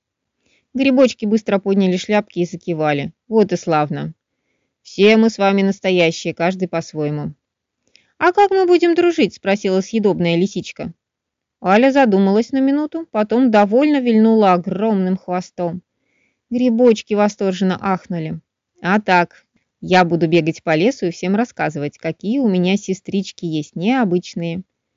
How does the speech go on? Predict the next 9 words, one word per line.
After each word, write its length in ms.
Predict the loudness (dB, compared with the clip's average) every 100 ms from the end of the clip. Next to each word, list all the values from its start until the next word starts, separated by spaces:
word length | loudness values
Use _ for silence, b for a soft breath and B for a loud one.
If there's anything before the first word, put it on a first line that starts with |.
| _ _
И 240 | -6 0 0
все 400 | -2 -2 2 2
будут 340 | 2 0 -2
приходить 560 | -4 -6 -4 -2 -4 -4
с 60 |
вами 260 | -4 -2 -2
знакомиться 680 | -4 -6 -2 -2 -2 -2 -4
и 40 |
дружить. 500 | -2 -4 -4 -6 _